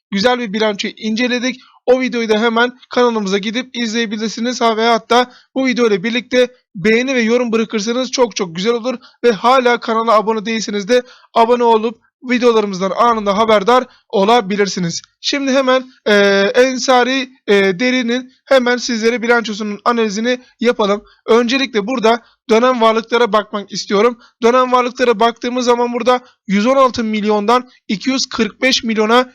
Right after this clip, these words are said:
çıktığını görüyoruz. Gayet güzel, iki kat civarında bir artış var. Burada duran varlıklara baktığımız zamansa yüz yetmiş iki milyondan iki yüz üç milyona bir çıkış var. Yine çok fazla değil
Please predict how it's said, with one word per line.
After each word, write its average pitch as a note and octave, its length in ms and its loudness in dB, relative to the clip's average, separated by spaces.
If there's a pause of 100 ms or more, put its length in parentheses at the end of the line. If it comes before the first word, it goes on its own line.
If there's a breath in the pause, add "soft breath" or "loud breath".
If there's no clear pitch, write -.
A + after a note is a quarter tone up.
(120 loud breath)
çıktığını B3 500 -2
görüyoruz. A3+ 540 0
Gayet A#3 320 2
güzel, A3+ 180 0
iki A3 180 -6
kat A3 220 -2
civarında G#3+ 440 0
bir A3 180 -8
artış G#3+ 420 -2
var. B3 160 0 (360 soft breath)
Burada B3+ 320 -2
duran B3+ 300 2
varlıklara A#3+ 500 0
baktığımız A#3+ 440 -2
zamansa A#3+ 600 0 (280)
yüz G3+ 220 0
yetmiş - 300 -2
iki C4+ 180 -2
milyondan B3 520 0 (280 soft breath)
iki A#3+ 220 -2
yüz B3 120 0
üç - 140 -4
milyona A3+ 320 0
bir C4 60 -2
çıkış - 380 -2
var. G3+ 120 2
Yine A#3 220 -2
çok B3+ 240 -2
fazla A3+ 380 2
değil A#3+ 220 -2